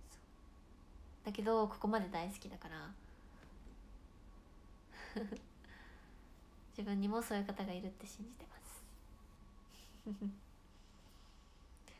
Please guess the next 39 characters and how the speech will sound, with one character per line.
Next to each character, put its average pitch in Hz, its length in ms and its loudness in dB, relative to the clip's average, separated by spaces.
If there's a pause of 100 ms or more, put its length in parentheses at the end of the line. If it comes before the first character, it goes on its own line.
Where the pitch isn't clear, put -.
(480)
で 240 40 0
も、 311 280 12
で 269 100 12
き - 80 2
た - 140 12
ら、 370 340 12 (760)
こ 202 680 2
う、 - 840 -10
ア 247 100 12
イ 277 80 12
ド 254 100 12
ル 233 100 12
に 214 120 8
な 226 120 12
っ 240 120 2
た 240 80 8
か 226 100 8
ら 214 120 12
わ 190 120 8
か 196 120 4
る 196 100 2
け 180 140 -2
ど、 262 260 12
で 226 140 12
き - 80 -2
た 302 140 10
ら 415 60 12 (580)
会 220 160 6
い - 20 8
に 196 80 8
来 196 80 0
て 220 100 4
ほ 214 100 4
し 208 180 2
い - 20 6
な 233 160 12
っ 359 120 4
て - 100 4
思 175 320 2